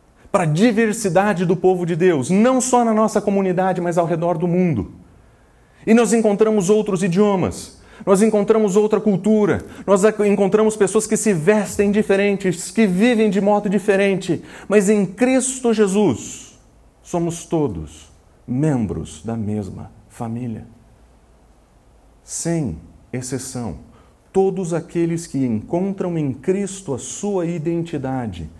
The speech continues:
que têm sua história transformada pelo Evangelho, encontram no povo de Deus a sua família.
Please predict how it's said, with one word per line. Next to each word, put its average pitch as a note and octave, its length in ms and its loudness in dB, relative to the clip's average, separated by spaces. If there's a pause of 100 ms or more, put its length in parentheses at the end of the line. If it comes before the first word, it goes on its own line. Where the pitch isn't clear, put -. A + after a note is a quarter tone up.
(200)
que E3+ 100 -2
têm F3 200 -2
sua E3+ 240 -2
história F3+ 680 -2
transformada D#3 720 -6
pelo D3 280 -4
Evangelho, B2 580 -4 (960)
encontram A#2 600 -2
no G2 120 -6
povo G#2+ 260 -6
de A#2+ 100 -6
Deus F#2+ 460 -8 (420)
a A#2 60 -12
sua G#2 260 -12
família. F#2 500 -14